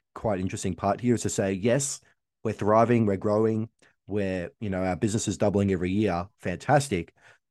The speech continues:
But on the other side, it's like, well, what is the existential threat here? Um, is it privacy? Is it, um, new innovation? Uh, is it,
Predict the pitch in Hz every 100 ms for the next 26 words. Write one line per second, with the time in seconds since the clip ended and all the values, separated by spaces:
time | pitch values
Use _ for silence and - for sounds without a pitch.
0 | _ - 107 107 110 156 143 113 90 -
1 | 104 98 117 104 139 - 117 139 131 -
2 | 101 113 - - 104 110 - 120 135 -
3 | 98 - _ - - - _ - 98 95
4 | 90 120 101 - 123 131 107 - 87 -
5 | 110 92 101 95 - 85 - _ 107 104
6 | 98 113 127 113 101 104 139 78 73 _
7 | _ _ _ _ - 98 95 117 107 113
8 | 104